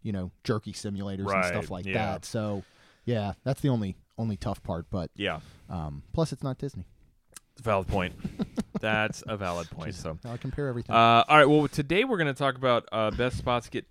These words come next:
Speaker 2: pizza on Disney property because, uh, as you may, you know, if you listen to the show for very long, you hear us talk about how, uh, pizza at Disney can be pretty bad
Speaker 1: Yeah.
Speaker 2: sometimes, depending on where you go. Like, that's the thing. You, there, and you'll, we'll talk about it.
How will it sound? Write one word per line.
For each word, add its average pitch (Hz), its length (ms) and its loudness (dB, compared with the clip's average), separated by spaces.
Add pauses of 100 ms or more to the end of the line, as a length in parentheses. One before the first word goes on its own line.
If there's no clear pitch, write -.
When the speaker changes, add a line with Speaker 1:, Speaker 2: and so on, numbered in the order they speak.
(140)
Speaker 2:
pizza 123 440 -6
on 101 100 -4
Disney 101 260 -4
property 92 520 -2
because, 101 540 -2
uh, 95 440 2 (100)
as 110 200 -8
you 117 60 -10
may, 117 140 -12 (260)
you 123 120 -8
know, 113 80 -4
if 104 80 -8
you 117 100 -6
listen 117 180 -8
to 110 60 -6
the 95 60 -4
show 101 440 -2
for 98 80 -16
very 92 260 -6 (320)
long, 95 300 -4
you 90 140 -6
hear 95 180 -8
us 87 80 -8
talk 90 240 -8
about 85 180 -8
how, 85 280 -6
uh, 82 200 -8 (1040)
pizza 220 240 4
at 147 80 6
Disney 151 340 6
can 117 160 0
be 98 380 2
pretty 123 180 0
bad 90 360 -2 (180)
Speaker 1:
Yeah. 80 160 -12
Speaker 2:
sometimes, 156 460 -8
depending 104 260 -4
on 92 60 -4
where 92 100 -2
you 98 120 -4
go. - 60 -4
Like, 190 160 4
that's 208 160 4
the 156 60 -2
thing. 185 160 2
You, 131 260 2
there, 147 200 6
and 135 200 2
you'll, 147 220 4 (320)
we'll 92 160 -8
talk 202 240 -2
about 85 180 -4
it. 92 100 -4